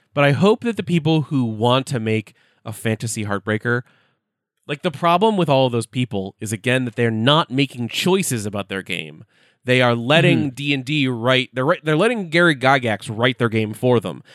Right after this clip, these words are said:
Speaker 1: If every one of those people made decisions about the mechanics of their game, then those games would be better, and, and they, I would want to play all of them.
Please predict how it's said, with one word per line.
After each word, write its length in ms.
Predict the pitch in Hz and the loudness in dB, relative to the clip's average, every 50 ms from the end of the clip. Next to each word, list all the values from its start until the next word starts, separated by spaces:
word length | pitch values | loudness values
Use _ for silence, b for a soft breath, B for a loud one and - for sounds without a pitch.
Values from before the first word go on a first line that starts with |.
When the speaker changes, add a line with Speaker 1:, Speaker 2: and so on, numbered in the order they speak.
| B B B | B B B
Speaker 1:
If 100 | 131 135 | -6 -2
every 240 | 113 160 196 294 277 | 0 0 2 2 2
one 160 | 220 202 196 | 2 4 2
of 80 | 196 175 | 4 4
those 160 | 160 151 - | 4 2 2
people 480 | - - 180 170 - 117 107 95 92 b b b b | 2 -2 -2 -2 0 -2 -2 -2 -4 b b b b
made 480 | 113 123 147 175 190 208 208 170 151 | 0 2 2 2 2 0 -2 -6 -6
decisions 600 | 131 135 123 - - 208 240 226 170 147 123 113 104 | -4 -4 -4 -2 -2 0 0 0 0 0 -2 -2 -4
about 200 | 120 110 117 - | -2 -2 -2 -4
the 60 | - | -4
mechanics 520 | 113 113 117 - - - 170 185 202 - - | -6 -6 -4 -4 -2 -2 0 -2 -2 -2 -4
of 120 | 170 139 131 | -4 -2 0
their 140 | 147 147 139 | 0 0 0
game, 560 | 117 131 120 127 143 160 170 185 190 202 220 _ _ _ _ _ _ _ _ _ _ _ _ _ _ _ _ - | 0 -2 -2 0 0 -2 -4 -6 -8 -12 -14 _ _ _ _ _ _ _ _ _ _ _ _ _ _ _ _ -4
then 220 | 131 151 160 160 | 0 0 2 4
those 180 | 165 170 165 147 | 4 2 2 2
games 300 | - 160 185 202 202 170 | 2 2 4 4 2 0
would 80 | 170 151 | -2 -4
be 100 | 143 143 | -6 -6
better, 480 | 123 123 123 135 139 123 110 104 98 - | -4 0 0 0 0 0 -4 -6 -10 -8
and, 680 | - 110 110 110 107 107 104 104 104 104 104 101 - _ _ _ _ _ _ _ - | -8 -6 -6 -4 -6 -6 -6 -8 -8 -10 -10 -12 -16 _ _ _ _ _ _ _ -4
and 200 | 123 127 123 120 | -2 -2 2 2
they, 120 | 127 131 117 | 2 2 2
I 100 | - 120 127 | 2 2 4
would 120 | 135 135 127 | 4 4 4
want 140 | 127 127 120 | 2 0 0
to 60 | 120 | -2
play 180 | - 117 113 113 | -2 -2 0 0
all 200 | 82 104 113 107 | 2 2 2 2
of 80 | 95 90 | 0 -4
them. 280 | 82 73 69 90 104 | -10 -12 -12 -12 -14